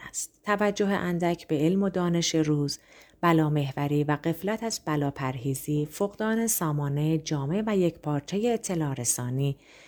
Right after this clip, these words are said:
ارائه بسیار اندک آموزش‌های همگانی، فقدان بهره‌گیری از سامانه هشداردهنده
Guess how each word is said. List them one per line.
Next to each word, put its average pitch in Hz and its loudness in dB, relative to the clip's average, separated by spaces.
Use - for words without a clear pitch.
ارائه 226 6
بسیار 226 0
اندک 180 -2
آموزش‌های 151 0
همگانی، 160 0
فقدان 214 2
بهره‌گیری 165 2
از 185 0
سامانه 151 0
هشداردهنده 143 0